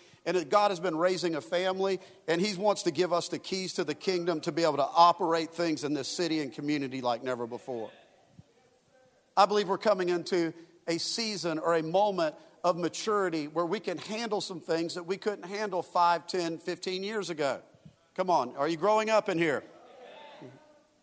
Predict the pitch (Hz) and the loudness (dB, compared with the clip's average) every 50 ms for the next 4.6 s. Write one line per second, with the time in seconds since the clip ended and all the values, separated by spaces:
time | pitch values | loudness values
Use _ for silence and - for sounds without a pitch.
0 | _ _ _ _ _ _ _ _ _ _ _ _ _ _ _ _ _ _ _ _ | _ _ _ _ _ _ _ _ _ _ _ _ _ _ _ _ _ _ _ _
1 | _ _ _ _ _ _ _ _ _ _ _ _ _ _ _ _ _ _ _ _ | _ _ _ _ _ _ _ _ _ _ _ _ _ _ _ _ _ _ _ _
2 | _ _ _ _ _ - - 233 240 233 - 269 247 269 262 269 262 262 247 180 | _ _ _ _ _ -4 0 2 2 2 2 2 4 4 4 4 4 2 0 0
3 | 233 240 226 240 233 208 208 - - - 240 240 233 226 - - 226 214 185 190 | -2 -4 -2 -2 -2 -4 -4 -6 -6 -6 -4 -4 -4 -4 -4 -4 -4 -2 -2 -4
4 | - - 233 226 226 220 196 170 147 117 110 | -4 -6 -6 -6 -6 -4 -4 -4 -4 -4 -6